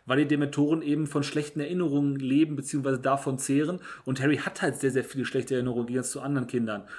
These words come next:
Und, ähm, oder im Verhältnis, im Verhältnis zu anderen Menschen allgemein. Und dementsprechend braucht er eben Nachhilfe und lernt dann eben den Expecto Patronum so nach und nach, den Zauber, der ein purer guter Gedanke ist, pure,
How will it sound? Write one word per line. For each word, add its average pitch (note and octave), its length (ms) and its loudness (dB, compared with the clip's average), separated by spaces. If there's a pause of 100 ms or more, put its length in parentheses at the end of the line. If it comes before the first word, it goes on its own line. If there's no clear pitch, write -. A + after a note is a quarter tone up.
(260)
Und, A#2+ 360 0
ähm, A#2+ 440 0
oder A2+ 140 0
im G2+ 60 -6
Verhältnis, A2+ 380 -4
im G#2+ 220 -10
Verhältnis A#2 340 -2
zu A#2+ 80 -6
anderen A2 160 -4
Menschen C3+ 300 -2
allgemein. A2 480 -2 (280)
Und A#2+ 120 -6
dementsprechend C3+ 420 0
braucht D3 300 0
er D#3 40 0
eben C#3 140 0
Nachhilfe C#3+ 440 0
und B2+ 100 0
lernt C3 260 2
dann D3 140 0
eben C#3+ 260 0
den C3+ 320 0
Expecto D3 500 -4
Patronum D#3 500 -2
so D#3+ 100 -2
nach D#3+ 220 -4
und D#3+ 100 -4
nach, D3+ 160 -6
den C#3+ 280 0
Zauber, D#3 500 0 (300)
der C3 140 4
ein C3 220 0 (320)
purer G#3 440 4
guter F#3 300 0
Gedanke E3+ 500 0
ist, D#3 280 -2
pure, F#3+ 420 2